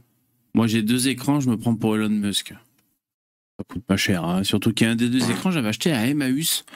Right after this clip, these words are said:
J'avais dû le payer vingt balles ou dix balles. Je crois que c'est celui-là. Vous le voyez pas, hein ? Eh oui. Hum, dix balles.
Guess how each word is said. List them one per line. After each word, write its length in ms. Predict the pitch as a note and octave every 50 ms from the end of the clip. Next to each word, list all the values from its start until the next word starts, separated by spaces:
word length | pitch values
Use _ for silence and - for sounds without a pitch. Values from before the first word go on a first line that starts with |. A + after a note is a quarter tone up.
| - - - _ _ _ _ _
J'avais 220 | - - G2+ G#2+ A2
dû 180 | A#2 - D#3
le 40 | C#3+
payer 420 | B2 - - C3 B2 B2+ C#3 D3+ C3
vingt 260 | G#2+ A2 B2+ D3+ D#3+
balles 320 | D3 C#3 D#3 F3+ G3+ F#3+
ou 100 | D3 A#2+
dix 200 | A#2 A#2 D3 F#3+
balles. 380 | D#3+ C#3 D3+ F3 F#3 D3+ B2+ - - _ _ _ _ _ _ _ _ _ _ _
Je 60 | -
crois 140 | - - G#3
que 60 | G#3+
c'est 120 | - C3 A#2+
celui-là. 500 | - - G3 F#3+ F3 D#3+ D3 D3 D#3+ - _ _ _ _ _ _ _ _ _ _ _ _ _ _ _ _ _ _ _ _ _ _ _ _ _ _ _ _ _
Vous 80 | G#2+ G#2
le 40 | G2
voyez 200 | G2 G2+ G2+ F#2+
pas, 180 | C#3+ D3+ D#3
hein ? 180 | C#3 B2+ C#3+ D3+ - _ - -
Eh 40 | F#2+
oui. 140 | G2 A2 A2+ - - - - _ _ _ _ _ _ _ _ _ _ _ _ _ _ _ _ _ _ _ _ _ _ _ _ _ _ _ _ _ _ -
Hum, 320 | A#2 A2+ A2 A2 A2 A2+
dix 200 | A#2+ A#2+ D#3+ G#3
balles. 380 | F3+ F3+ G3 G#3+ A#3+ C4 C4 C4+